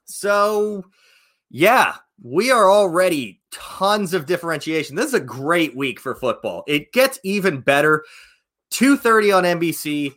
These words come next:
we have Cincinnati on the road at Notre Dame. Cincinnati is favored on the road. Jack Cohn versus Desmond Ridder. Neither are really great N F L quarterback prospects,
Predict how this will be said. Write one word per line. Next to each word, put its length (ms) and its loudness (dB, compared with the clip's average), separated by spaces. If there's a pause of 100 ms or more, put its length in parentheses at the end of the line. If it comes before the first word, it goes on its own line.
(160)
we 220 -4
have 420 0
Cincinnati 720 -2
on 240 4
the 60 2
road 340 2 (100)
at 260 2
Notre 280 4
Dame. 380 0 (200)
Cincinnati 1300 0
is 240 -2
favored 680 0
on 340 4
the 100 2
road. 560 2 (320)
Jack 400 0
Cohn 440 0 (280)
versus 400 -2
Desmond 400 -2
Ridder. 380 -4 (200)
Neither 420 2
are 160 4
really 220 0
great 320 -2
N 120 0
F 100 -2
L 120 2
quarterback 440 0
prospects, 520 -2